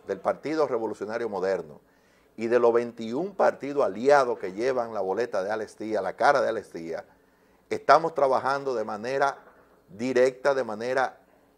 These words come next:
eh, incansable para que aquí se mantenga el progreso, que estos cuatro años que Alex Díaz fue alcalde,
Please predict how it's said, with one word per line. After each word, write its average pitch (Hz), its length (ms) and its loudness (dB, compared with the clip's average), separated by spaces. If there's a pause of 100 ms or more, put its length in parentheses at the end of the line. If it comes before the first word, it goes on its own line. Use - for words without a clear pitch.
(140)
eh, 101 800 -2 (480)
incansable 120 920 4 (300)
para 117 380 2
que 117 380 -6 (320)
aquí 147 420 -4
se 120 160 -2
mantenga 110 360 -4
el 120 80 -8
progreso, 92 520 -6
que 101 220 -2
estos 147 240 -4
cuatro 127 420 0
años 123 220 -4
que 113 80 -6
Alex 113 160 -6
Díaz 107 200 -6
fue 110 140 -4
alcalde, 87 520 -10